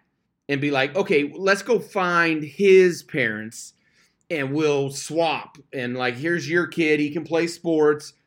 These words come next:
I would like my kid that knows the Klingon alphabet." But there's no way they could have mixed up all four. Imagine real parents at a soccer game.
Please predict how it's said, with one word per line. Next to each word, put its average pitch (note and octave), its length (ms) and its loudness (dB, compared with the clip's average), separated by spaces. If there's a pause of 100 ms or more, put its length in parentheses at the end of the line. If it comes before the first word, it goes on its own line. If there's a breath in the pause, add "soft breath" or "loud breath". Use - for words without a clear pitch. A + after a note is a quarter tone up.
(120)
I A2+ 160 -2
would D3 120 -4
like D#3 220 0
my D3+ 260 0
kid C3+ 440 0
that C3+ 120 -2
knows B2 240 -2
the C3+ 100 -6
Klingon C#3 380 -4
alphabet." G#2 440 -10 (1200)
But E3+ 140 0
there's G#3 180 4
no C#4 100 -2
way C4+ 160 4
they G#3 60 4
could A3 160 0
have G3 60 -2
mixed G3 200 0
up D#3 100 0
all F3+ 140 0
four. E3 340 0 (2250)
Imagine C4+ 640 0 (880)
real G#3+ 400 2
parents D#3+ 720 -2 (600)
at D3+ 160 4
a C#3 80 -2
soccer D3 440 -2
game. F2 280 -14